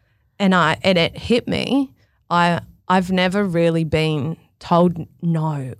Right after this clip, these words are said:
Speaker 2: or rejected. And I didn't have parents who were hard on me, that they were very much nurturing, "Do what you want, be who you want, wear what you want."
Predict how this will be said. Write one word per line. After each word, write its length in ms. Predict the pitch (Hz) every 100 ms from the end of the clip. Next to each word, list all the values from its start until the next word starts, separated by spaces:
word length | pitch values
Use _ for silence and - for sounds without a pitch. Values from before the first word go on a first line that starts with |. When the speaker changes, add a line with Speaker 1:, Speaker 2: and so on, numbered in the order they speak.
| _
Speaker 2:
or 340 | 165 139 151 - _ _ _ _
rejected. 1040 | 180 175 - 156 - - 156 156 147 156 -
And 400 | - 156 156 156 - _ _ _
I 80 | 180
didn't 280 | 175 185 190
have 220 | 175 175
parents 600 | 175 165 165 160 - -
who 260 | - 165 156
were 80 | 147
hard 580 | - - 160 151 156
on 180 | 160 151
me, 280 | 147 147 147
that 260 | 151 156 - _ _ _ _ _ _
they 200 | 180 175
were 140 | 175
very 600 | 156 - 175 170 165 165
much 540 | 165 147 139 - - - _
nurturing, 540 | 220 196 - - 170 170
"Do 260 | - 185
what 140 | 180 131
you 80 | 170
want, 260 | 156 175
be 200 | - 240
who 60 | 240
you 140 | 214
want, 260 | 170 156 190
wear 200 | 262 277
what 100 | 262
you 120 | 180
want." 300 | 147 143 135